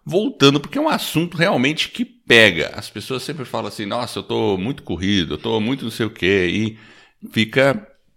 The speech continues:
perseguindo uma vida equilibrada, aquela vida perfeita, sabe aquele, o dia ideal, que tudo acontece pianinho. Como é que é isso aí? Pra você existe uma vida equilibrada?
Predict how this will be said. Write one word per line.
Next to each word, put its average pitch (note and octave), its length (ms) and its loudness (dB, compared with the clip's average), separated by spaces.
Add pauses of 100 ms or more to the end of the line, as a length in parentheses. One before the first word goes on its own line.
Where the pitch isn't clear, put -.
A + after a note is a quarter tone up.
(140)
perseguindo A#2 760 2
uma A#2+ 180 0
vida G2 400 0
equilibrada, F#2 880 -2 (300)
aquela F2 340 -2
vida F#2+ 360 -2 (340)
perfeita, F#2+ 960 -2
sabe A2 240 -6
aquele, F2+ 420 -6
o A2 140 -4
dia G#2+ 500 -4
ideal, F2+ 600 0
que - 120 -14
tudo - 280 -8
acontece F#2 760 -6 (600)
pianinho. A#2 840 2 (640)
Como D#4+ 160 -10
é A3+ 60 -6
que - 120 -4
é A2+ 60 4
isso F2+ 280 -4
aí? C#2+ 240 -6 (460)
Pra A2+ 100 -4
você A2 240 -2
existe A2+ 480 -4
uma E2+ 140 -4
vida E2 200 -4
equilibrada? D#2 640 -8